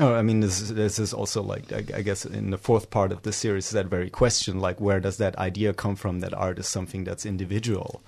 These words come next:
and what is the basis of that? And, and, and he's p-, particularly looking at this as sort of, okay,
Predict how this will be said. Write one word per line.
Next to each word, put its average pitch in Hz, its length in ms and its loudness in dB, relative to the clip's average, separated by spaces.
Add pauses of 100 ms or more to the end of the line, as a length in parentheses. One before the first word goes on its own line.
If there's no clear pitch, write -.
(240)
and 101 120 0
what 98 140 2
is 98 140 -4
the 95 80 -4
basis 95 480 -4
of - 140 -10
that? 95 300 -2
And, 95 300 -4
and, 95 180 -4
and 98 100 -2
he's 92 200 -4 (220)
p-, 123 140 -2
particularly 104 440 -2
looking 95 460 -2 (480)
at 98 220 -4
this 98 340 0
as 90 240 -4
sort 95 200 0
of, 90 140 -4 (220)
okay, 113 240 0